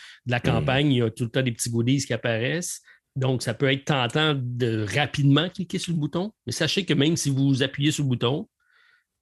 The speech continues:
Speaker 1: vous avez le temps de continuer avec votre recherche et de vous enlever de la campagne si, euh, si vous jugez que c'est plus pour vous.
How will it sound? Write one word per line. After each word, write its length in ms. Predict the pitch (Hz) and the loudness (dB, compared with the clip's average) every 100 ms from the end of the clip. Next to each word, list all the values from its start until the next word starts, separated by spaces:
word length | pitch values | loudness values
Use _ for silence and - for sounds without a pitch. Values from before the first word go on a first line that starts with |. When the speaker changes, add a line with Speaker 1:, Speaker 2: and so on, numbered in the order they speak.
| _ - | _ -14
Speaker 1:
vous 500 | 123 113 151 151 143 | -8 0 4 4 4
avez 240 | 131 135 | 4 4
le 80 | 120 | 2
temps 200 | 147 156 | 0 -2
de 120 | 127 | -2
continuer 420 | 104 120 - 127 | -4 -4 -2 0
avec 200 | 120 113 | 0 0
votre 240 | 110 110 113 | -2 -4 -4
recherche 400 | - 131 127 - | -2 -2 -2 -4
et 80 | 139 | -4
de 140 | 117 113 | -2 -2
vous 460 | 104 117 120 120 | -2 -2 -2 -2
enlever 340 | 113 110 117 120 | -2 -2 -2 -2
de 40 | |
la 80 | 107 | -2
campagne 520 | 113 101 123 123 120 | -6 -8 -4 -2 -2
si, 420 | - - 117 113 | -4 -6 -4 -2
euh, 240 | 104 101 92 | -4 -6 -8
si 160 | - | -8
vous 160 | 107 110 | -6 -4
jugez 300 | 110 113 131 | -4 -2 -2
que 80 | - | -2
c'est 100 | 117 | -6
plus 140 | 120 | -6
pour 180 | 117 110 | -6 -4
vous. 280 | 117 170 | -2 -2